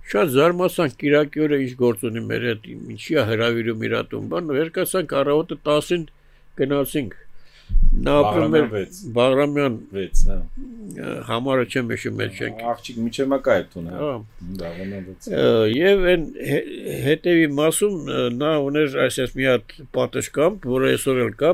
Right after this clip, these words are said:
Speaker 1: մի հատ այս
Speaker 2: Հա։
Speaker 1: կողմից, մի հատ դիմացի կողմից։ Այնտեղ տեսանք, որ սեղան ա դրած, վրան կոնյակ, շոկոլադներ, բան, մրգեր, ինչ-որ բաներ, ինքն էլ այնտեղ նստած մեզ ա սպասում։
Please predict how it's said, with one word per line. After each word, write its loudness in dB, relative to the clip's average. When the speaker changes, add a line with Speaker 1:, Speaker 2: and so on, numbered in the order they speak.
Speaker 1:
մի 0
հատ -2
այս -4
Speaker 2:
Հա։ -8
Speaker 1:
կողմից, -4
մի -2
հատ -2
դիմացի -6
կողմից։ -8
Այնտեղ -2
տեսանք, -2
որ -2
սեղան 0
ա -2
դրած, 0
վրան 0
կոնյակ, -2
շոկոլադներ, -2
բան, -4
մրգեր, -6
ինչ-որ -10
բաներ, -4
ինքն -2
էլ 4
այնտեղ 2
նստած 0
մեզ 10
ա 4
սպասում։ -4